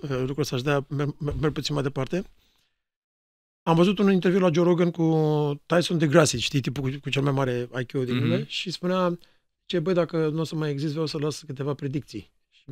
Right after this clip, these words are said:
Speaker 1: țin minte două dintre, dintre ele, trei, nu mai țin minte, au spus că trei, dar două le-am ținut minte foarte bine. Zice,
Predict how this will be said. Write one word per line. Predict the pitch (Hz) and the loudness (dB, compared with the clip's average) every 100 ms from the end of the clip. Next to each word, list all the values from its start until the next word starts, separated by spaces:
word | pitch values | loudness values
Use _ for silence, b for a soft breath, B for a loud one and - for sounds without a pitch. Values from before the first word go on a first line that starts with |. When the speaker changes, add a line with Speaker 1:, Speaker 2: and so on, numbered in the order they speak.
| 135 | -14
Speaker 1:
țin | 123 | -6
minte | 165 156 | -4 -2
două | 139 156 | 0 0
dintre, | 131 123 123 | 0 -6 -6
dintre | 127 127 127 | -4 -2 -2
ele, | 127 | -2
trei, | 120 131 | -2 -2
nu | 131 | -2
mai | 127 | -4
țin | - | -6
minte, | 117 | -4
au | 123 | -6
spus | - 127 | -6 -8
că | 131 | -10
trei, | - 143 147 | -6 -2 0
dar | 139 | 0
două | 127 151 | 2 4
le-am | 143 135 | 4 2
ținut | 139 143 | -2 -4
minte | 139 | -4
foarte | 120 135 | -4 -4
bine. | 131 123 104 b b b b b _ | -4 -6 -8 b b b b b _
Zice, | 139 143 156 | -6 0 2